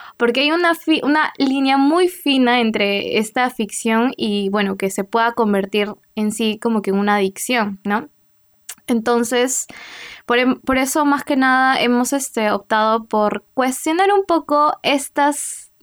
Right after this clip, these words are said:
am, estos hábitos que hemos tenido desde pequeños y, pues, compartirlos entre todos, ¿no?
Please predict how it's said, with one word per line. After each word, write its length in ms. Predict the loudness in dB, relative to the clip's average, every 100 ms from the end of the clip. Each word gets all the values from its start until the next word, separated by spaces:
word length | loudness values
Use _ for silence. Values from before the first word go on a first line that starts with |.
| _ _
am, 1200 | 0 2 2 2 2 2 2 2 0 0 0 0 -2
estos 300 | -6 -4 -4 0
hábitos 420 | 2 2 2 0
que 100 | 0
hemos 160 | -2
tenido 200 | -2 -2
desde 140 | 0 0
pequeños 640 | 0 0 2 2 0 -2
y, 100 | -8
pues, 520 | -8 -10 -10 -12 -8
compartirlos 760 | -2 0 0 -2 -2 -2 -2 -2
entre 260 | -6 -8
todos, 420 | -6 -4 -4 -4 -4
¿no? 220 | -6